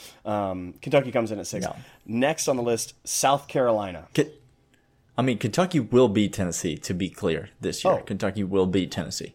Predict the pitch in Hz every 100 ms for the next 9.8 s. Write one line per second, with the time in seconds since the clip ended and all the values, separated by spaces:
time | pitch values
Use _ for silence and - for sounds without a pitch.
0 | _ - 131 107 117 98 117 113 123 120
1 | - 131 107 - _ 107 113 113 117 127
2 | 117 98 - 95 90 85 82 73 - -
3 | - - - - 151 160 180 - 160 135
4 | 123 117 110 98 92 101 101 101 95 -
5 | - - - 107 101 95 95 90 87 87
6 | - - - - - _ _ - - -
7 | - 104 107 127 143 139 131 113 120 110
8 | 123 147 - 104 95 - - 110 104 101
9 | 110 117 107 98 98 82 90